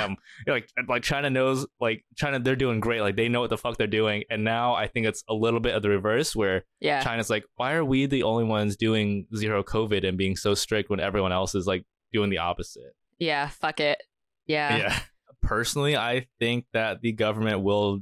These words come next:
Speaker 1: start relaxing a bit. Like,
Speaker 2: Oh, interesting.
Speaker 1: as
Speaker 2: So
Speaker 1: far
Speaker 2: you
Speaker 1: as
Speaker 2: think
Speaker 1: what I
Speaker 2: this will
Speaker 1: re-
Speaker 2: change things?
Speaker 1: I mean, not, not, I'm sure not, like, a one eighty, but, like, I was just reading even the responses from other articles. They were like, "Oh, Beijing has signaled that it will start to roll back restrictions, but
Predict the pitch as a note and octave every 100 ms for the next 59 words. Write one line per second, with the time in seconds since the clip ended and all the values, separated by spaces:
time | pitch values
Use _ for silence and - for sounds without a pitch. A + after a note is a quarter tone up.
0 | - - - G#2+ G2+ G2 F#2 G2 - A#2
1 | A2 A2+ A2 F#2+ F2+ - - - - E3+
2 | D#3+ D3+ G3+ - C3 C3 G#2+ - A#2 A#2
3 | A2+ A2+ A2 - F#3+ F#3+ - C#3+ C3 C#3
4 | - - _ _ _ - D3+ E3+ - C#3+
5 | D#3 G#3+ D3 G3 A#2+ A#2+ - D3 B2+ G#2+
6 | F#2+ F#2+ G2 F2 F#2 B2+ D#3+ A#2+ F#2+ F#2+
7 | G2 G2 G#2 G2 G2 G2+ G2+ G2 F#2+ F2
8 | G#2 B2+ A#2 A2 G2 - - F#2+ G2 G2
9 | - F#2 F2+ F2+ E2+ F#2+ A#2 B2 A2+ G2+
10 | F#2+ F2+ - C3 G#2 G2 G#2+ B2 C3 A#2
11 | - F#3 E3 G#2 G#2+ G2+ - A2+ G#2+ G2
12 | A2+ G2+ G2 G2+ A#2 A#2+ A#2 A2+ G#2+ -
13 | G#2+ - G2+ F#2 G2 - F#2+